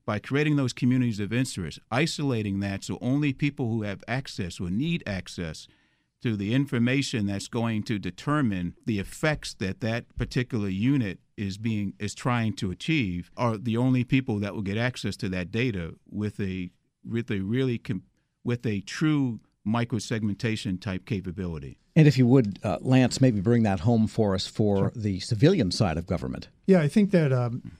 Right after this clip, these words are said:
Speaker 3: you know, Fred's absolutely right, and, and absolutely the, the D O D is looking at, you know, how do we do this without loading a bunch of equipment on C one thirties and flying it all over the ro-, world. Our virtualized solution allows you to do it, you know, with,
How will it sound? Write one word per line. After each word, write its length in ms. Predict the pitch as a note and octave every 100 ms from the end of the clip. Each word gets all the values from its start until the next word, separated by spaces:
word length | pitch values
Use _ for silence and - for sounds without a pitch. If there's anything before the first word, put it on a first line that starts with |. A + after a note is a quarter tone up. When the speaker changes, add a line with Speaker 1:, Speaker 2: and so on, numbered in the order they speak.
| - - -
Speaker 3:
you 160 | F3
know, 100 | C#3
Fred's 360 | B2 D#3+ C3+ -
absolutely 400 | D#3+ D#3 - C3+
right, 220 | C3 C3+
and, 200 | B2+ A#2+
and 340 | C3 B2 B2 C3 _ _
absolutely 480 | D3+ D3 D#3+ C#3 B2
the, 300 | A2+ - F3+
the 60 | C3
D 180 | C#3
O 80 | C#3
D 120 | B2+
is 140 | C3 B2
looking 360 | B2+ B2+ C3
at, 140 | A#2+ A#2
you 80 | C3+
know, 60 |
how 140 | B2 D3+
do 80 |
we 100 | C#3+
do 160 | B2 C3+
this 220 | B2+ -
without 340 | B2 A#2+ A#2+ D#3
loading 320 | E3 C3+ C3+ B2+
a 60 |
bunch 240 | A#2 C3 B2+
of 80 |
equipment 360 | C3+ C#3 C3+ C3+
on 120 | B2+
C 160 | A#2+ D3
one 200 | C3 A#2+
thirties 300 | C3+ C3 B2+
and 100 | B2
flying 240 | C3+ C3
it 80 | B2
all 180 | B2+ B2+
over 120 | A#2
the 100 | A#2
ro-, 260 | A#2 B2+ C3+
world. 400 | C3 C3 B2 A#2+
Our 120 | B2
virtualized 840 | B2 B2+ - B2 A#2+ A#2+ - -
solution 540 | - C#3+ C3+ C3 C#3 B2
allows 340 | B2 A#2+ B2
you 40 | A2+
to 100 | A#2
do 200 | B2 A#2+
it, 160 | D3
you 120 | D3 B2
know, 80 |
with, 200 | A2+ A#2+